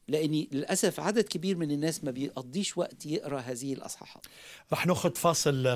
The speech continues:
Speaker 2: قصير دكتور ناجي. آه، نفس اللي، ال-، يعني نفس الشيء اللي كرره دكتور ناجي، قال: "إذا عندك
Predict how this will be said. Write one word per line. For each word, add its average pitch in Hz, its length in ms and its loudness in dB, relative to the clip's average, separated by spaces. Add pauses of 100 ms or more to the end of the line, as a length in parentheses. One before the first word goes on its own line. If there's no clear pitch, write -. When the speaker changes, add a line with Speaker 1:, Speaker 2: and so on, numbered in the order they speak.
Speaker 2:
قصير 156 340 6
دكتور 127 600 2
ناجي. 156 460 4 (400)
آه، 151 260 4 (200)
نفس 170 360 2
اللي، 165 380 4
ال-، 147 300 2
يعني 143 600 2
نفس 160 300 2
الشيء 175 240 4
اللي 147 120 0
كرره 160 400 4
دكتور 147 360 2
ناجي، 156 280 4
قال: 160 420 4 (380)
"إذا 143 180 2
عندك 143 440 2